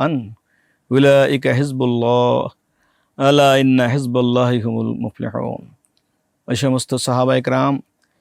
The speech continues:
যারা আল্লাহ রসুলের সঙ্গী ছিলেন, ঈমানের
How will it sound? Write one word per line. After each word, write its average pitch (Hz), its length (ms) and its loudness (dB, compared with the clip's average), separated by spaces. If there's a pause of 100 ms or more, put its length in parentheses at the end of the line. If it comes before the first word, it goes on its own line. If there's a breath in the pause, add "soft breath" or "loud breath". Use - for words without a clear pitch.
(160)
যারা 135 240 6
আল্লাহ 139 180 4
রসুলের 147 500 2 (180)
সঙ্গী 147 360 0
ছিলেন, 156 280 0 (880)
ঈমানের 160 360 4